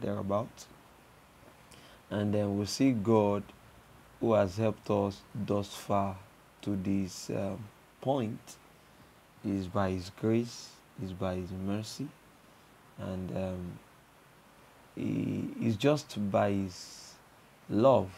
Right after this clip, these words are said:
It's just by His love. Just by His love. The Lord is our strength in the name of Jesus.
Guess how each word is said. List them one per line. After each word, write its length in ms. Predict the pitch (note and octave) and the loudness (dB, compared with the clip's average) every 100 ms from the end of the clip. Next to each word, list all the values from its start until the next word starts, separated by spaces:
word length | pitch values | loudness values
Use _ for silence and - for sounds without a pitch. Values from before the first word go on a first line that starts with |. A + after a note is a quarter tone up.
| - - - | -18 -20 -18
It's 100 | A2 | -12
just 260 | - A#2 A#2 | -2 -2 -2
by 140 | G2+ | -4
His 180 | G2 F2+ | -4 -4
love. 340 | G2 G2 G#2 G#2+ - - - - - - - - - | -2 -2 -4 -10 -18 -20 -20 -20 -20 -20 -20 -18 -4
Just 240 | G#2+ G2 | -4 -2
by 140 | G2+ | -4
His 200 | F#2+ F2 | -4 -6
love. 300 | F#2+ F#2 F2+ - - - - - - - - - - - - G#2 G2 | -4 -4 -4 -10 -16 -20 -20 -20 -20 -20 -20 -20 -20 -20 -12 -10 -6
The 80 | F#2 | -4
Lord 280 | F#2 A2+ | 0 0
is 160 | G#2 F#2+ | 0 -4
our 160 | F#2+ F#2+ | -4 -6
strength 640 | - - C3 C#3+ D3 - - | -10 -4 -2 -2 -6 -12 -14
in 180 | - G2+ | -8 -6
the 120 | F#2+ | -6
name 400 | F#2+ G2 G2+ G2+ | -6 -6 -8 -8
of 140 | G#2 G2 | -10 -10
Jesus. 720 | - - F#2 F2+ - - - | -12 -8 -6 -6 -10 -12 -16